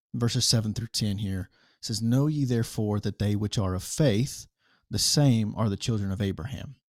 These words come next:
And the scripture, foreseeing that God would justify the heathen through faith, preached before the gospel unto Abraham, saying, In thee shall all nations be blessed.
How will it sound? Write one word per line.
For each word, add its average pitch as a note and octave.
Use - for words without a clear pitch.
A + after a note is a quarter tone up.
And G#2+
the G2+
scripture, -
foreseeing A2
that G#2
God G#2+
would G#2
justify A2
the G2+
heathen A2
through A#2
faith, G2+
preached -
before G#2
the A2
gospel G#2
unto G2+
Abraham, G2
saying, G2
In C#3+
thee G#2
shall F#2+
all A2
nations G#2+
be G#2
blessed. -